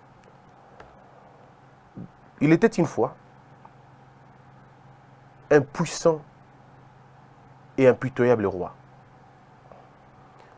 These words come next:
Ce roi avait tellement créé la ziza-, la, la tyrannie dans son village, au point que tout le monde avait peur de lui. Les morts, les vivants, le fœtus,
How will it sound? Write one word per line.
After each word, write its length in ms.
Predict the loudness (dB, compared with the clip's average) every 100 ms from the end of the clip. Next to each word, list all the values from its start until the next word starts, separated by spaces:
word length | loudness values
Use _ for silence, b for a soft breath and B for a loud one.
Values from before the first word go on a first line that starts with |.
| b -6
Ce 120 | 2
roi 220 | 10 10
avait 140 | 10 8
tellement 360 | 8 6 4 -2
créé 300 | -4 2 8
la 140 | 8 8
ziza-, 360 | 4 4 6
la, 240 | 8 8 10
la 160 | 6
tyrannie 720 | 4 0 -2 2 2 2 0 -4 -12 b b b b -8
dans 80 |
son 160 | -2 -2
village, 500 | -2 2 2 2 -10 -20 -20 -20 -20 -20 -20 -20 -20 -8
au 60 | -2
point 180 | 4 4
que 80 | 2
tout 240 | -2 -2
le 60 | 4
monde 200 | 4 4
avait 160 | 0
peur 200 | -2 -2
de 80 | -2
lui. 220 | -10 -14 -20 -20 -20 -20 -20 -20 -20 -20 -20 b b b
Les 200 | 4 6
morts, 400 | 8 8 8 6 -8 0
les 180 | 4
vivants, 420 | 4 2 2 2 2
le 120 | 0
fœtus, 580 | 2 2 0 -4 -16 -14